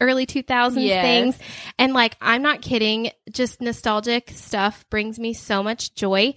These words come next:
Speaker 1: And, like, Mandy loves the nineties too. We love nineties
Speaker 2: Oh my gosh,
Speaker 1: music
Speaker 2: yes.
Speaker 1: and just the,
Speaker 2: Anything
Speaker 1: that
Speaker 2: from the
Speaker 1: whole
Speaker 2: nineties.
Speaker 1: era. Yes, everything. But I'm such the person who, like, I want, like, the gadgets and the toys and all of this. So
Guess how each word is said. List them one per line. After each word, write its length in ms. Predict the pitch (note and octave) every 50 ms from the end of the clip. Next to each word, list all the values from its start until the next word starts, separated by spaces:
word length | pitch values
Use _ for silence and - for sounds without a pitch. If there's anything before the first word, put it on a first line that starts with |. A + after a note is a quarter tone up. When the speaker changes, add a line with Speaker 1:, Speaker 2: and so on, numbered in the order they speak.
| - - - - -
Speaker 1:
And, 120 | - A#3 A#3+
like, 160 | A#3 A3 -
Mandy 380 | A3+ A3+ A#3 C4 D4+ E4 E4+ C#4+
loves 240 | A#3 G#3+ G#3+ G#3
the 100 | - G#3+
nineties 360 | G3+ G3+ F#3 F#3 F3+ G3 G#3 -
too. 160 | - G#3 F3+
We 100 | F#3+ G#3+
love 200 | G#3+ A3+ G#3+ G#3
nineties 260 | A3+ A3 F#3+ F3+ G3 F#3 F3+
Speaker 2:
Oh 60 | F3 E3+
my 140 | A#3 A#3+
gosh, 160 | C4 C#4 D4+ D4+
Speaker 1:
music 240 | D4+ C#4+ - D4+
Speaker 2:
yes. 300 | C#4+ C#4+ C#4+ - - A#3
Speaker 1:
and 100 | A#3 A#3
just 220 | A3+ A3+ G#3+ - -
the, 60 | G#3
Speaker 2:
Anything 280 | F#3+ A3 A#3+ B3+ C4+ B3
Speaker 1:
that 60 | A3+ G#3+
Speaker 2:
from 80 | G#3+
the 60 | A3
Speaker 1:
whole 340 | - - C#4+ C#4 C#4 D4 D4+ D#4
Speaker 2:
nineties. 160 | C4 D#3 A3+
Speaker 1:
era. 480 | A#3 A#3 A#3 A#3 A#3+ A#3+ A#3+ A#3+ A#3+ -
Yes, 380 | - A3+ A3 G3+ E3 G3 - -
everything. 540 | - A3+ A3 A3+ A3 A3 - G3 F#3 F3+ - - - - - _
But 120 | B3 A#3+
I'm 200 | A3+ A3+ B3 C#4
such 320 | C4+ - C#4 B3+ - - -
the 80 | C4 -
person 460 | - A3+ G#3+ A3 - - B3 A#3+ B3
who, 160 | B3 B3 A#3+
like, 280 | A3 G#3+ G3 G3 - -
I 160 | - G3+ G#3 A#3
want, 340 | B3+ A#3+ A3 G3 F#3 -
like, 180 | - G#3 G3+ -
the 80 | - F#3
gadgets 500 | F#3+ G3 F#3+ G3 G#3+ A#3 A#3+ A#3 - -
and 100 | G3+ G3
the 60 | F#3
toys 420 | - - - A#3+ A#3 A#3 A#3+ A#3 A3+
and 120 | G#3+ G3+ -
all 140 | G#3 G#3+ G#3+
of 80 | G#3+
this. 200 | G3+ F#3+ G3 -
So 260 | - - G#3+ G3 G3